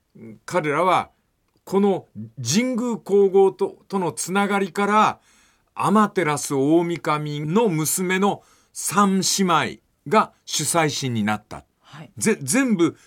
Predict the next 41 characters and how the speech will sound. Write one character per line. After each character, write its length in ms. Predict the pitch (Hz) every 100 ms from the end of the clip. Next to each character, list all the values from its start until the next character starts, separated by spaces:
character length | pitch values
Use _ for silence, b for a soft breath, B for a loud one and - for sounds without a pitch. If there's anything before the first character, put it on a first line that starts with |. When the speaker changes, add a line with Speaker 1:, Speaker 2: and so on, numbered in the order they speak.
| b 101
Speaker 1:
神 380 | 120 226 277
宮 240 | 262 277 214
か 140 | 247
ら 80 | 202
始 240 | 127 117
ま 100 | 123
っ 80 | 113
て 100 | -
い 60 | 98
く 140 | 85
ん 20 |
で 80 | 76
す。 60 | - B B
神 320 | 113 202 233
宮 200 | 220 208
伝 220 | 185 202
説 260 | 165 123 113
っ 20 |
て 140 | -
い 20 | 107
う 40 |
の 40 |
は 60 | 101
筑 320 | - - 226
豊 260 | 226 233 220
に 100 | 208
も 220 | 190 214 b b
い 80 | 170
っ 80 | - _ _
ぱ 160 | 214
い 60 | 208
あ 240 | 196 151
る 120 | 156 123
ん 80 |
で 80 | 87
す 160 | 78 90
よ。 180 | 80 76 _ _
Speaker 2:
は 180 | 139 127
い。 60 | 120 b b - 107
Speaker 1:
大 120 | 175
和 220 | 202 180